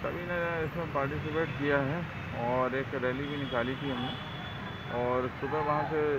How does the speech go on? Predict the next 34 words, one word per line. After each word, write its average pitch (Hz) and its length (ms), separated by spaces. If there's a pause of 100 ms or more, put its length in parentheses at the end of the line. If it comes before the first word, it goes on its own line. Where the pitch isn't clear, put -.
(100)
rally 131 320
निकालते 135 440
हुए 139 240 (320)
छोटे 131 300
तालाब 127 240 (120)
के 139 140
एरिया 131 220
से 135 240 (1200)
छोटी 127 220
बाज़ार 127 340
तक, 151 160 (680)
वहाँ 123 180
तक 135 240
rally 127 220
निकाले 113 400
थे 113 120 (480)
और 120 260 (180)
सभी 139 260
को 147 140
orient 143 300
कराया, 143 400
इसका 143 300
महत्व 131 360 (140)
ब-, 117 260
बताया 127 280
कि 143 140
इस - 120
तरह 135 160
के 135 200
अभियान 127 380
का 139 140
क्या 147 120
महत्व 127 360
है 127 80